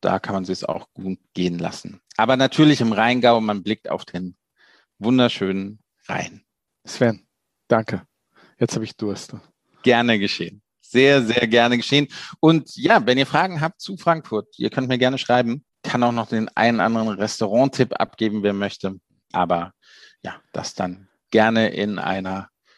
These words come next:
Speaker 1: Message, die ihr uns dann schickt.
Speaker 2: Im Gegensatz zu den Messages, die ihr uns nicht schickt. <laughs>
Speaker 1: Genau.
Speaker 2: Liebe
Speaker 1: Die können wir
Speaker 2: Hörer-,
Speaker 1: nicht beantworten.
Speaker 2: liebe Hörerinnen und Hörer, meldet euch bei Sven über unseren Instagram- oder Facebook-Kanal Hin und Weg Podcast oder unsere Webseite hin und weg podcast punkt de.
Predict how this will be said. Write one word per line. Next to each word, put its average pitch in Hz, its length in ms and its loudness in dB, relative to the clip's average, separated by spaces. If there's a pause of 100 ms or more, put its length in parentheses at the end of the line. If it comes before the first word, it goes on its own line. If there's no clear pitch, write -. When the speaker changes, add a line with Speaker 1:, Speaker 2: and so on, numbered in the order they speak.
(180)
Speaker 1:
Message, 104 720 -2 (260)
die 110 100 0
ihr 98 80 0
uns 101 160 -8
dann 98 140 -8
schickt. - 400 -10 (440)
Speaker 2:
Im 127 100 -6
Gegensatz 131 380 4
zu 123 80 2
den 117 140 2
Messages, 117 560 -2
die 131 120 -8
ihr 127 60 -2
uns 131 180 -8
nicht 107 160 -8
schickt. - 360 -8
<laughs> - 40 -20 (400)
Speaker 1:
Genau. 175 300 0 (420)
Speaker 2:
Liebe 156 120 2
Speaker 1:
Die 143 100 8
können 151 120 8
wir 156 60 8
Speaker 2:
Hörer-, 156 140 6
Speaker 1:
nicht 160 180 0
beantworten. 113 600 4 (240)
Speaker 2:
liebe 156 240 6
Hörerinnen 147 300 8
und 131 140 -2
Hörer, 170 420 6 (560)
meldet 135 340 4
euch 165 220 2
bei - 120 4
Sven 151 460 -2 (540)
über 165 260 8
unseren 147 280 2
Instagram- 123 560 2
oder 123 180 2
Facebook-Kanal 131 1000 -4
Hin 127 200 -2
und 117 140 -6
Weg 110 160 0
Podcast - 540 -8
oder 139 280 2
unsere 113 220 -4
Webseite 120 380 0
hin 131 100 0
und 131 80 -2
weg 131 180 2
podcast - 480 -2
punkt 113 240 -14
de. 127 280 -2